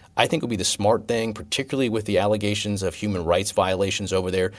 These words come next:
But in terms of regulatory action right now, for myself, um, in terms of my position at the F C C, I'm looking for something in addition to just a C C P or China tie.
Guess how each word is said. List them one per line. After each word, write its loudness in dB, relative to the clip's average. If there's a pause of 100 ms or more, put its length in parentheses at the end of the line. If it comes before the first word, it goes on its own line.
(220)
But -2
in 2
terms 6
of 0
regulatory 4
action 4
right 2
now, 0 (340)
for -4
myself, 4
um, 0
in -6
terms -6
of -6
my 0
position -6
at -8
the -2
F 2
C -4
C, -4 (140)
I'm 0
looking -2
for -4
something -4 (160)
in 0
addition 0
to -6
just 2 (120)
a 0
C 0
C -2
P -6 (260)
or -2
China -2
tie. -4